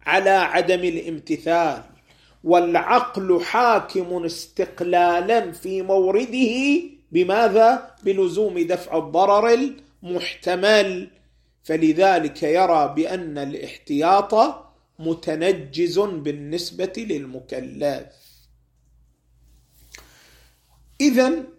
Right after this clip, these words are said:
إذا كان التكليف منجزا،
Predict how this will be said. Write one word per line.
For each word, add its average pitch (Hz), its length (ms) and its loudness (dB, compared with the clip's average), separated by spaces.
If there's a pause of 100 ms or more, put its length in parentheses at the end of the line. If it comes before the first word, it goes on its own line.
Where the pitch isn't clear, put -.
(340)
إذا 214 340 2
كان 254 420 0
التكليف 185 840 -2
منجزا، 165 1160 -2